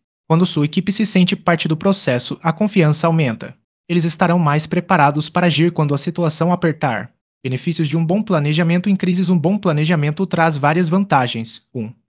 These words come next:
Redução do estresse. Saber o que fazer diminui a ansiedade durante uma crise. Dois. Tomada de decisões rápidas. Com um plano, as decisões são mais ágeis e precisas. Três.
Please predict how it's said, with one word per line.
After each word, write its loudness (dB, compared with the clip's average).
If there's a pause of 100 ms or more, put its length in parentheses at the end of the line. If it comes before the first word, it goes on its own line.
(120)
Redução 2
do 0
estresse. 0
Saber 0
o 2
que -2
fazer 4
diminui 2
a 4
ansiedade 2
durante 2
uma 0
crise. -2 (300)
Dois. 2 (260)
Tomada 2
de 0
decisões 2
rápidas. -4
Com -4
um 0
plano, 0
as -2
decisões 0
são 0
mais 0
ágeis 2
e -2
precisas. -4 (360)
Três. 4